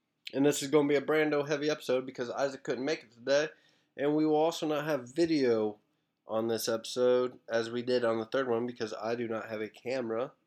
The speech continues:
but I am going to bring you the audio version, so please get on and listen. Maybe we'll upload it to YouTube with just a fucking thumbnail of our logo. Who knows? But, uh, you can get us on YouTube at The Joker and the Smoker.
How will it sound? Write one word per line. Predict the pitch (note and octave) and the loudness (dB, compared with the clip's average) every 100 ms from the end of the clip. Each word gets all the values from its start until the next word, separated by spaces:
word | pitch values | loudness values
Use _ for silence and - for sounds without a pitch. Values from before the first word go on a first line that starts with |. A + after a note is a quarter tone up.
| _ _ _ _ - | _ _ _ _ -8
but | A#2 A#2 | -2 2
I | A2+ A2+ A#2 | 2 2 2
am | C3+ C#3+ | 2 2
going | C#3+ C#3+ | 2 0
to | |
bring | C#3 D3+ | 0 0
you | D3+ | 0
the | C#3+ | 2
audio | D3 D3+ D3+ A#2 | 2 2 2 0
version, | A#2+ A#2+ B2 | 0 0 -2
so | A#2+ A#2 | -4 -4
please | A2 - D3+ C#3 C3+ C3+ | -6 -4 -2 0 -2 -2
get | C3 | 0
on | B2+ | 2
and | B2 | 2
listen. | B2 B2+ C3+ | 0 0 0
Maybe | B2+ B2+ | 0 0
we'll | B2 B2 | 2 2
upload | B2 B2 B2 | 0 0 -2
it | A#2 | -2
to | A#2+ A#2 A2+ - _ _ _ _ | -2 -2 -2 -10 _ _ _ _
YouTube | C3 C3+ C3+ B2+ A#2+ A2 | -2 -2 0 0 0 -2
with | A2 | -4
just | B2 G#2+ - | -2 -2 -4
a | G#2 A2+ A2 A2 | -2 0 0 -2
fucking | G#2+ A#2+ A2 G#2 | -4 -8 -8 -4
thumbnail | C3 B2+ A2+ A2+ A#2 A#2 | -2 0 0 2 0 0
of | A2 | 0
our | B2 | 0
logo. | C3+ C#3+ C3+ G#2 G2 | 2 0 -2 -4 -6
Who | - D3 | -6 -2
knows? | D3+ C3+ A2 - _ _ - | 2 2 0 -8 _ _ -4
But, | C3 | 2
uh, | B2+ A#2 - _ - | 2 2 -2 _ -12
you | C#3 | -8
can | C3 C#3 B2 | -4 -2 0
get | C#3+ | 2
us | C#3+ C#3 | 2 4
on | D3 C3+ C3+ | 4 6 4
YouTube | E3 D#3+ C#3 C#3 - | 0 0 -2 -2 0
at | A#2 A2+ - - _ _ | 0 2 -2 -8 _ _
The | A#2+ | -4
Joker | A#2 B2+ A#2 | 0 2 2
and | A#2 A2+ | -2 -2
the | |
Smoker. | - B2 A#2 A#2+ C3+ | -2 0 0 -2 -6